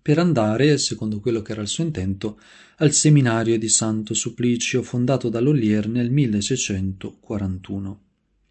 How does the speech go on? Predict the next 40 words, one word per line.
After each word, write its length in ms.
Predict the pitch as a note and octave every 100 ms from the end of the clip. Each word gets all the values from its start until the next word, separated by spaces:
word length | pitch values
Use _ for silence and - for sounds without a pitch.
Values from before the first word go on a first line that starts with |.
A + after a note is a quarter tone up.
| _ - - _
Fratello 380 | - A#2+ B2 A#2+
Joseph 440 | B2 D3 C#3+ C3+
e 40 | A#2+
lo 140 | A2
zio 180 | G#2 B2
sacerdote 540 | A2+ G#2 A2+ A2+ A2+
Alain 520 | C3 A2+ A2+ B2 B2+ C#3+ _
lo 280 | - B2 B2+
accompagnarono 840 | A2+ - D3 D3+ B2+ G#2 G2 G2+ G#2
fino 240 | - D3
al 100 | G#2+
ponte 460 | G#2 A2+ G#2+ G#2+ G#2+
di 200 | G#2+ G#2
Cesson, 720 | - A2+ - A#2+ A2+ B2+ D3
all'uscita 480 | - A2 G#2 - A2
di 160 | A2 B2+
Rennes. 340 | A2 G#2+ A2 - _ _ _ _ _ _ _ _ _ _ _ _ _ -
Non 160 | E3
solo 240 | D#3+ E3+ C#3
il 80 | B2
giovane 320 | C3 C3 B2+
aveva 300 | A#2+ B2 B2
rifiutato 480 | A#2+ - B2 A#2 A#2+
il 80 |
cavallo 520 | G#2+ B2+ C3 B2 A#2+ C3
che 120 | A#2+
il 100 | A2
padre 380 | A#2+ A#2 A2+ G#2+
gli 80 |
aveva 300 | A2 A2+ A2+
proposto 520 | G#2+ A#2+ A#2+ A#2 - A2+
per 140 | A2+
il 100 | C#3
viaggio, 480 | C#3 C#3+ C#3+ C3+ D#3+
ma 100 | D#3
sul 220 | D3+ F3
cammino, 640 | F3 F#3 E3 A2+ A2+ D3 E3
incontrando 680 | B2 A2 A2 A2 C3+ B2+
dei 140 | A2 B2
poveri 540 | D3+ D3 C3 A#2+ B2